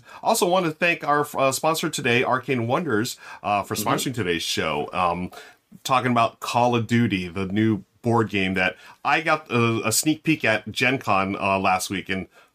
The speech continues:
Speaker 1: boy, fans, if you're in Call of Duty, this is, I mean, you gotta check this out. Uh, Chris, you actually just, uh, did a video about this, correct?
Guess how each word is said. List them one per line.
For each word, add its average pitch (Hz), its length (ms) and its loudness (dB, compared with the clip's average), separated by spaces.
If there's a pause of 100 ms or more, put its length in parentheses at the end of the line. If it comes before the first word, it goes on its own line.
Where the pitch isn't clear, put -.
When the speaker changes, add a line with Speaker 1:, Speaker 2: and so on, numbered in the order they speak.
(100)
Speaker 1:
boy, 120 180 0
fans, 104 320 -2
if 101 160 -6
you're 139 200 2
in 147 100 -2
Call 135 200 0
of 117 60 0
Duty, 107 280 2
this 107 260 0
is, 107 340 -2
I 82 60 -4
mean, 98 220 -2
you 104 80 -4
gotta 104 200 0
check 95 260 -6
this 87 200 -8
out. 82 240 -4
Uh, 95 220 0
Chris, 151 340 0
you 165 140 2
actually 139 260 0
just, 110 260 0
uh, 95 200 2
did 104 160 0
a 92 40 -4
video 127 280 2
about 64 260 -6
this, - 140 -10
correct? 107 380 -4